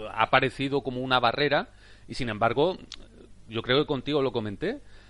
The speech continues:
de que incluso Sony está, mm, no regalando, pero prestando a base, a cero, o sea, gratis,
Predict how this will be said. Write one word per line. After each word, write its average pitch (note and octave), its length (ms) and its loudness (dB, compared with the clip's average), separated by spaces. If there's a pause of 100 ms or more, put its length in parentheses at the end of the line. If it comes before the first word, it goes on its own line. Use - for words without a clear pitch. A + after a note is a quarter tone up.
(120)
de A#2 200 0
que G#2+ 360 2
incluso A#2 420 -6
Sony D#3 440 -2 (540)
está, D#3 380 6
mm, G#2+ 460 -6 (200)
no G#2+ 280 0
regalando, E3+ 500 4
pero B2+ 180 0
prestando F#3+ 720 0 (800)
a G2 200 6
base, C3 200 0 (280)
a G2 100 -8
cero, G#3 420 0 (180)
o - 40 -20
sea, G#2 260 -2
gratis, G#3+ 580 -2